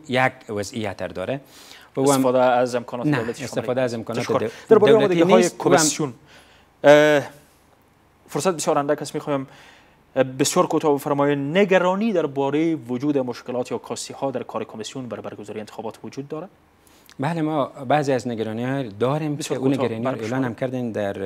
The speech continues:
Speaker 1: روز شنبه عدم هماهنگی در بین خود کمیسیون است.
Speaker 2: مرادتان
Speaker 1: عدم
Speaker 2: از دارالانشا و کمیشنران است.
Speaker 1: خود کو-، حتی در بین خود کمیشنران و عدم پاسخگویی ریاست خود کمیسیون به کاندیداها درخواست ملاقات
Speaker 2: و این
Speaker 1: می‌کنیم.
Speaker 2: قابل از
Speaker 1: متاسفانه،
Speaker 2: جلوگیری نیست.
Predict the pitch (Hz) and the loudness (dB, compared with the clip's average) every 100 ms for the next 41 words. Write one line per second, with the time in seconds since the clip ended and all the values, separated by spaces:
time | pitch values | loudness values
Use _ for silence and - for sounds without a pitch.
0 | 92 95 104 107 98 101 95 107 107 104 | -6 -6 -8 -6 -6 -6 -4 -4 -4 -8
1 | 92 90 92 101 95 87 104 98 - 135 | -10 -12 -12 -12 -12 -10 -10 -10 -8 -8
2 | 139 120 107 117 110 107 - - - - | -6 -8 -10 -12 -12 -14 -16 -20 -20 -20
3 | - - 135 131 127 131 127 127 - - | -20 -6 2 4 4 4 2 0 -2 -8
4 | - _ _ 143 123 120 117 131 123 107 | -14 _ _ -2 0 0 -2 -2 0 -2
5 | - 110 - 107 98 - 139 - 190 139 | -6 -10 -12 -12 -12 -10 -10 0 2 2
6 | 143 117 127 120 123 120 113 110 113 123 | 0 0 -2 2 2 2 2 0 0 -2
7 | 113 160 151 143 135 - 131 127 120 - | -2 -2 -2 -2 -4 -4 -4 -4 -6 -12
8 | - - - - 117 123 117 165 190 - | -20 -20 -8 -2 0 0 0 0 -2 -4
9 | 127 - 117 - 131 120 127 175 165 156 | -6 -6 -8 -8 -6 -4 -2 -4 -4 -4
10 | 127 110 101 147 156 151 - 165 151 - | -2 -4 -2 -2 -2 -4 -6 -4 -6 -6
11 | 127 110 - 143 156 131 127 113 95 90 | -8 -8 -6 -2 -2 0 0 0 -4 -8
12 | - 107 101 98 98 135 123 101 - - | -8 -6 -4 -4 0 0 0 -4 -8 -8
13 | 110 101 92 113 - 147 143 123 139 143 | -8 -8 -4 -4 0 0 0 6 6 6
14 | 147 131 139 127 135 139 170 160 - - | 2 2 2 2 0 0 0 -2 -6 -10